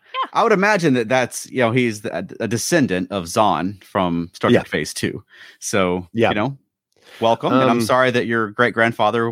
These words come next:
Speaker 2: wasn't able to be on a Star Trek show. <laughs>
Speaker 3: <laughs> I didn't even think about that, so I'm glad you pointed that out. And
Speaker 2: <laughs>
Speaker 3: hey, look who it is. Monkeying Around Podcast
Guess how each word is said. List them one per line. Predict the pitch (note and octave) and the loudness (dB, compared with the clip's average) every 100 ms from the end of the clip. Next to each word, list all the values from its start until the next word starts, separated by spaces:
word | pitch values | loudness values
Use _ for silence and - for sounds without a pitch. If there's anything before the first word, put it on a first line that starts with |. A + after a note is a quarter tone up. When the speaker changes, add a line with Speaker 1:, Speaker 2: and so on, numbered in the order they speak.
| - | -2
Speaker 2:
wasn't | A2+ G#2+ G2 | -2 -2 -2
able | G#2 | -2
to | G#2+ | -2
be | A2 | -2
on | G#2+ | -2
a | |
Star | - - | -2 -4
Trek | - | -4
show. | - - | -6 -6
<laughs> | - - - - - E4+ - D#4 D4 F4+ | -8 -12 -14 -8 -4 -4 -2 -4 -2 -4
Speaker 3:
<laughs> | - - - G4 - G#4 - - - - - - - | 0 0 0 -2 -4 -8 -8 -18 -20 -20 -18 -12 0
I | B2+ | 2
didn't | C#3+ B2+ | 2 2
even | B2+ A2 | 2 2
think | G2 G#2+ | 2 0
about | F2+ E2 D2+ | 0 -2 0
that, | E2+ | 0
so | F#2 | 0
I'm | F#2 | 2
glad | F#2+ F2+ | 2 0
you | F#2 | -2
pointed | - F#2 F2+ | -2 -2 2
that | F2+ F2 | 2 0
out. | - | 0
And | C3 G#2+ | 0 0
Speaker 2:
<laughs> | B2+ | 0
Speaker 3:
hey, | F3+ E3 | 2 2
look | B2+ E3 E3+ | 2 0 2
who | E3 | 2
it | E3+ | 2
is. | F#3 C#3+ F#2+ D#2+ | 2 2 0 -2
Monkeying | F#2+ C#3 E3 E3+ E3+ | 0 0 2 2 2
Around | E3+ E3+ F3 F3 | 2 2 2 0
Podcast | E3+ F#3 D#3+ C3 G#2 A2+ - | 0 0 0 0 2 0 -2